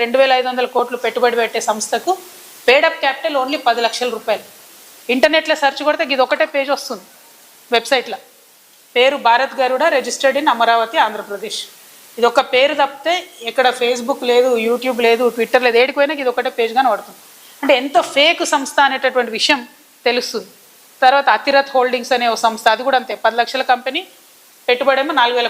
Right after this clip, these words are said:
కోట్లు పెడతాం. ఎస్ఎల్ఆర్ సురభి, ఒక లక్ష కంపెనీ, పెట్టుబడేమో మూడు వేల కోట్లు పెడతాం. ఆర్సీటీ ఎనర్జీ, ఐదు లక్షల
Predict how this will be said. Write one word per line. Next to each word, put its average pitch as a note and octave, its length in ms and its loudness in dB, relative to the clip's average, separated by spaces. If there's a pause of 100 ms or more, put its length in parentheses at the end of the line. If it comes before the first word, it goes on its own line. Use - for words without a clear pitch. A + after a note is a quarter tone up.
కోట్లు A3+ 220 -2
పెడతాం. G3+ 220 -4 (540)
ఎస్ఎల్ఆర్ C#4 460 4
సురభి, B3 300 -2 (460)
ఒక C4+ 180 2
లక్ష C4+ 180 -2 (140)
కంపెనీ, C#4 320 -2 (420)
పెట్టుబడేమో C4+ 480 0 (100)
మూడు B3 180 4
వేల A#3+ 180 4
కోట్లు A#3 240 0
పెడతాం. G#3+ 240 -4 (560)
ఆర్సీటీ C#4 540 4 (100)
ఎనర్జీ, A#3 320 -2 (680)
ఐదు B3+ 180 0
లక్షల C#4+ 280 0